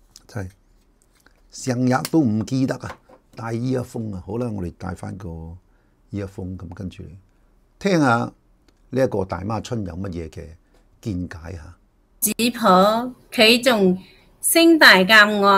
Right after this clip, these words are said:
Speaker 2: 啊？唔通佢敢承認咩？唔通話講係？
Speaker 1: 佢，佢呢個係講，啊，誒，誒，我剪得冇咁，好 chop 啊，報紙婆啊，即係周太啊，佢呢就，誒，一開始呢就，誒，冇幾耐啊，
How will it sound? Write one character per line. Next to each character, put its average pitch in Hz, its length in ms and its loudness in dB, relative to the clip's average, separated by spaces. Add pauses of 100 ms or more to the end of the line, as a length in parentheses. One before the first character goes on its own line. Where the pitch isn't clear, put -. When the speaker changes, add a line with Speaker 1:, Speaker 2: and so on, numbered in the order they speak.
Speaker 2:
啊？ 151 260 -4 (460)
唔 220 180 -2
通 339 460 4 (180)
佢 269 220 6
敢 240 200 6
承 370 160 4
認 208 320 4
咩？ 277 360 4
唔 214 100 -4
通 349 220 6
話 226 160 6
講 220 180 2
係？ 311 240 6 (420)
Speaker 1:
佢， 131 220 -2
佢 143 140 -4
呢 170 80 4
個 131 160 4
係 85 60 -2
講， 110 360 -4
啊， 87 180 -6 (140)
誒， 92 200 -12 (260)
誒， 95 60 -8
我 101 100 -6
剪 104 200 -4
得 120 80 -2
冇 95 200 -4
咁， 76 120 -14 (220)
好 98 80 -6
chop - 240 -6
啊， 82 100 -18 (380)
報 117 220 2
紙 117 200 -2
婆 78 200 -6
啊， 85 40 -4
即 - 100 -4
係 104 60 -4
周 101 220 -4
太 80 220 -12
啊， 78 280 -14 (320)
佢 120 160 0
呢 143 140 4
就， 98 180 0
誒， 85 440 -8
一 117 80 -4
開 135 360 0
始 - 140 -8
呢 110 160 -2
就， 87 100 -8
誒， 87 480 -12
冇 101 160 -2
幾 131 120 0
耐 90 340 -2
啊， 90 80 -12